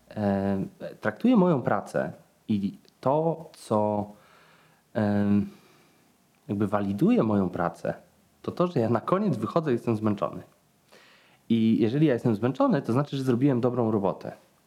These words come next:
Em, w sobotę zrobiłem, a w niedzielę w związku z tym nie bardzo. No bo wyszedłem wcale niezmęczony.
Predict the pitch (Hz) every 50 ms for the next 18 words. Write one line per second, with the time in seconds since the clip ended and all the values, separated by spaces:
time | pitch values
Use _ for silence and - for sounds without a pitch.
0 | _ - _ _ _ _ _ _ _ _ _ - - 98 95 95 92 92 92 90
1 | 90 82 - - - - - _ _ - - - 120 135 135 135 113 95 90 104
2 | 101 117 135 151 190 233 247 233 233 - _ _ _ - - - 107 117 127 143
3 | 143 120 120 123 127 143 156 160 156 131 110 110 120 123 - 165 147 - - 110
4 | 104 113 127 127 - - _ _ - 120 143 165 156 117 90 87 - - 80 78
5 | - - - _ _ _ - _ _ _ _ - 98 104 117 131 135 139 135 -
6 | - - - 120 135 139 - - 95 - 113 101 107 113 - - - 95 95 92
7 | 95 98 101 98 98 98 101 101 101 - 82 78 - -